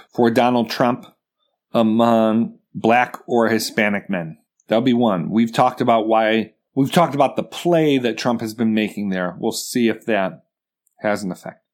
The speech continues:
Two, what do Rust Belt white Catholics look like? Three, there are several important, we probably won't be able to tell this on election night,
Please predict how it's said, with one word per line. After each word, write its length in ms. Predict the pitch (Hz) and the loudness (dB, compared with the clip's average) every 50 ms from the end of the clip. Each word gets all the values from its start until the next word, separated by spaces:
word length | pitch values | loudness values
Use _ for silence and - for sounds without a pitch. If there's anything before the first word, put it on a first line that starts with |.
| _ _ | _ _
Two, 380 | - - - 214 151 110 - - _ _ _ _ _ _ _ | -4 -2 0 0 0 -2 -4 -10 _ _ _ _ _ _ _
what 420 | - 95 104 120 160 180 170 170 | -8 -4 0 0 0 0 0 -4
do 520 | - 143 143 143 139 139 135 131 - - - _ _ _ _ | -6 -2 0 2 2 2 2 0 -2 -6 -10 _ _ _ _
Rust 580 | - 120 117 117 135 143 143 135 - - - - | -6 -2 0 2 2 2 2 0 -2 -6 -4 0
Belt 420 | - 131 123 120 120 117 - - _ _ _ _ _ _ | 2 2 2 2 0 -2 -6 -10 _ _ _ _ _ _
white 340 | - 117 113 113 110 - - | -2 0 2 2 2 0 0
Catholics 460 | - 104 98 95 - 82 80 - - | 0 0 0 0 -2 -6 -10 -8 -8
look 140 | 85 85 - | -10 -10 -10
like? 200 | - - - - _ _ _ _ _ - - | -12 -14 -14 -16 _ _ _ _ _ -12 -4
Three, 460 | - 180 190 185 147 113 - - - _ _ _ - - - - - | 0 0 2 2 2 2 0 -4 -8 _ _ _ -20 -18 -18 -16 -12
there 340 | - 131 123 139 139 139 127 | -10 -2 0 2 4 4 4
are 400 | 123 123 123 123 123 - - - _ _ _ | 4 4 2 2 0 -2 -6 -14 _ _ _
several 680 | - 123 - - - - 202 190 175 170 170 156 147 143 | -10 -8 -8 -2 0 2 2 4 4 4 2 2 2 0
important, 420 | 143 135 123 - - 185 - 139 | 0 -2 -2 0 0 0 0 2
we 140 | 139 135 135 | 2 2 2
probably 400 | 127 - 165 180 185 165 160 147 | 2 2 2 4 4 4 4 2
won't 200 | 135 143 151 151 | 2 2 2 2
be 120 | 156 143 | 2 2
able 180 | 147 143 135 120 | 2 2 2 2
to 160 | 120 110 - | 0 -2 -2
tell 320 | - - - - 170 160 147 | -4 -4 0 2 2 2 2
this 260 | 135 123 120 117 - | 0 -2 -2 -4 -4
on 280 | - 113 120 123 120 | -2 0 0 2 2
election 520 | 107 107 107 120 143 139 - - 135 120 104 | 2 2 2 2 2 0 0 -2 -2 0 0
night, 340 | 92 85 80 82 - - | -2 -4 -6 -8 -10 -16